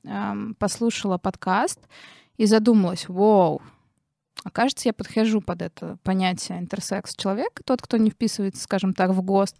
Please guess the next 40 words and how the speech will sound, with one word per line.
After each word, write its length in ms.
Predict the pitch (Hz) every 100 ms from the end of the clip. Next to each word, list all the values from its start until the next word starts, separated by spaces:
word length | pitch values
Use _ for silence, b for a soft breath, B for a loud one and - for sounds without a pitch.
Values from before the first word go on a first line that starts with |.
| -
да, 280 | 196 208
в 80 | 214
какие-то 380 | - - 196 185
там 200 | 180 175
нормы. 480 | 185 185 180 175 175 B B B -
У 40 |
меня 100 | 202
есть 140 | 190
определенные 800 | 185 180 - 185 185 180 170 170 - _ _
отклонения, 640 | 170 - 180 180 180 175
они 140 | 180 190
же 120 | 175
особенности, 640 | 180 302 403 370 302 -
и 40 | 190
давайте-ка 420 | 175 226 - -
я 80 | 202
посмотрю, 540 | - 208 196 - 165 165 _ -
подходит 400 | 185 - 220 208
ли 80 | 196
моя 340 | 185 185 175 -
прекрасная, 500 | - 196 180 - 185
мой 160 | 185
прекрасный 460 | 185 - 214 - 202
синдром 400 | 208 208 277 403
с 380 | 381 - - 185
страшными 500 | 175 - 190 - 185
четыре-, 400 | 180 - - 190 185
четырьмя 360 | - 196 196
фамилиями 640 | 185 220 285 349 269 202 170 B B B B
в 60 | 208
эту 180 | 233
историю». 480 | 226 - 180 160 147
Я 80 | 170
зашла 260 | 175 - 175
на 100 | 175
обновленный 500 | 175 180 180 175 175
сайт 320 | - 175 -
Википедии, 840 | 180 208 277 359 392 381 370 370 -
посмотрела, 560 | - 202 190 240 285 -
ага, 340 | 185 165 165